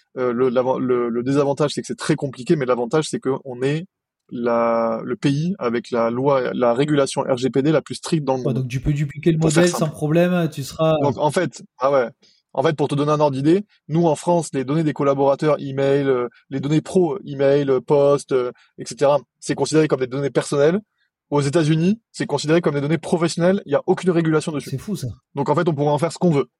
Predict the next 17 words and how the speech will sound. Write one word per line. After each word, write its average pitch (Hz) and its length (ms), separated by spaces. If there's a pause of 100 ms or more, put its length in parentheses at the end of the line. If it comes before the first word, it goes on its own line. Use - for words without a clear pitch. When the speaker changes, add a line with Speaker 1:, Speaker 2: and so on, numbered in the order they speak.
(300)
Speaker 1:
Tu 139 60
vois, 143 100
ils 147 80
les 139 80
considèrent 156 360
pas 185 120
que, 156 200
comme 143 180
des 139 80
données 147 180
personnelles. 123 320
Speaker 2:
C'est 110 60
dingue. 104 120 (300)
Speaker 1:
Parce - 160
que 208 100
c'est 180 120
pro. 151 240